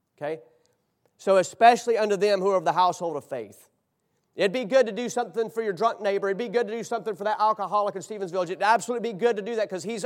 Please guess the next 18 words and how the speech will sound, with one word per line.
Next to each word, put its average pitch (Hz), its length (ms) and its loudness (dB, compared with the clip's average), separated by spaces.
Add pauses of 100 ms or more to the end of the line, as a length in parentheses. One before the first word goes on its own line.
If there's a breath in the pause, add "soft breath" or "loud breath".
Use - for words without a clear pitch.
others 202 500 4 (200 soft breath)
who 220 120 4
Christ 233 380 0
died 233 260 4
for. 143 400 -8 (680)
But 185 100 0
when 208 80 2
you 214 80 -2
see 254 160 -2
an 240 60 2
opportunity 226 500 2
to 220 80 -6
do 208 60 -6
something 240 320 -4
for 214 100 -4
your 196 140 -2
pastor, 220 520 0
man, 175 300 -6